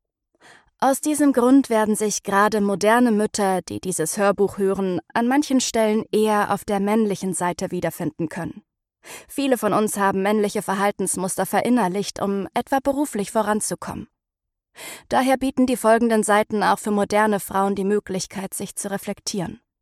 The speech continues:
Etwa die Frage: Bedeutet modern zu sein, männlich zu sein? Bei Studien und Umfragen werden Daten zur Geschlechtsidentität meist binär erfasst.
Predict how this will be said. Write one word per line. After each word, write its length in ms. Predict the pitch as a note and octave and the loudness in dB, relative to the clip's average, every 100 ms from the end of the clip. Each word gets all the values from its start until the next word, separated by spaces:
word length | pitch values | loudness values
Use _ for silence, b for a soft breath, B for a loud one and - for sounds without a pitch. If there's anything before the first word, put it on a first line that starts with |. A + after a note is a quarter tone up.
| _ _ B B | _ _ B B
Etwa 280 | - - G#3 | -4 0 2
die 100 | G#3 | 0
Frage: 500 | - F#3 F#3+ G3 F#3+ - b b b b _ | 0 0 2 2 -2 -4 b b b b _
Bedeutet 440 | - F3+ G3 C#4 G#3+ | -2 2 4 2 2
modern 420 | G3 C4 A3 B3 | 0 2 2 2
zu 200 | - G#3+ | 0 0
sein, 480 | G3+ G3 G3 F#3 D#3 | 2 2 2 -2 -4
männlich 500 | F#3+ F#3+ A3 C#4+ - | -4 -2 0 -2 -6
zu 200 | - C4 | -6 -4
sein? 360 | A3+ A3+ B3+ D#4+ _ _ _ _ _ _ _ _ _ _ _ _ _ _ _ B B B - | -4 -4 -6 -8 _ _ _ _ _ _ _ _ _ _ _ _ _ _ _ B B B -10
Bei 140 | - | -6
Studien 540 | B3 - D4+ D#4 D4+ B3+ | -6 -4 -4 0 2 2
und 180 | A3 | 0
Umfragen 640 | G#3+ A3+ - G3 F#3+ F#3+ F#3 | 0 -2 -2 0 2 0 0
werden 260 | G#3 G#3 | 0 0
Daten 400 | F#3+ G3 A3 A3+ | 0 0 0 -2
zur 180 | G3+ G3 | -2 -4
Geschlechtsidentität 1160 | F#3+ - G3 G#3 - F3+ E3+ G3 - G#3 G#3 - | -4 -2 0 0 -2 -2 -2 -4 -2 -2 -2 -2
meist 420 | F3+ F3+ - - | -4 -2 -6 -6
binär 380 | G3 F#3+ F#3+ F3+ | -4 -2 0 0
erfasst. 600 | - - - - - | -2 -6 -10 -10 -10